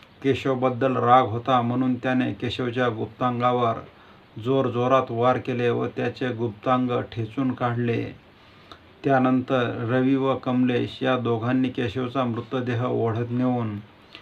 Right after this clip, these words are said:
कालव्याजवळ फेकून दिला व तेथून ते काहीच झाले नसल्याच्या आविर्भावात मंडपात परत आले व लग्न मंडपात इकडे तिकडे फिरत होते.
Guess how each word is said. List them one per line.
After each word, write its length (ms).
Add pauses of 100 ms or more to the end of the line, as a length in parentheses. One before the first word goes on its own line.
(300)
कालव्याजवळ 720
फेकून 420
दिला 440 (1080)
व 160
तेथून 500
ते 300
काहीच 440
झाले 280
नसल्याच्या 800 (640)
आविर्भावात 1000
मंडपात 380
परत 420
आले 460 (460)
व 200
लग्न 340
मंडपात 640
इकडे 420
तिकडे 280
फिरत 400
होते. 480